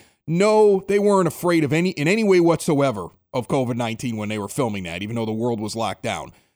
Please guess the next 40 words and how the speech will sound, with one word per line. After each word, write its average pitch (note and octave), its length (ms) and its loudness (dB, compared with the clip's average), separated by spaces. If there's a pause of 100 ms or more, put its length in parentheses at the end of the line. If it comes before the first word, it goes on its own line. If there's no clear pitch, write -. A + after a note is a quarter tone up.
They D3 100 -2
were C3+ 120 0
all F3+ 280 4
on E3 160 2
top C#3+ 300 -2
of - 40 -6
each C#3 180 -2
other. C3+ 240 0
Nobody's C3+ 380 -2
wearing C3+ 220 0
a B2 60 -2
mask, B2+ 500 -4
anything B2+ 360 -4
like A2+ 180 -8
that. G2 200 -6 (240)
It's B2 120 -6
just E3+ 180 0
for E3+ 100 0
show D#3 300 0
when C#3 160 0
it's A#2+ 100 -6
on A#2+ 220 -4
T A#2+ 220 -4
V. A2 220 -4
It E2+ 60 -10
was G#2+ 140 -6
obvious C#3 420 -2
'cause A2 160 -8
when C3 100 -4
it C3+ 40 -4
was C3+ 100 -2
in D3+ 80 -2
the D#3+ 80 0
documentary, E3+ 720 -2 (240)
you D3+ 100 0
didn't D#3 160 0
see D#3+ 200 -2
anything D3 420 -2
like B2+ 220 -6
that. F#2+ 200 -8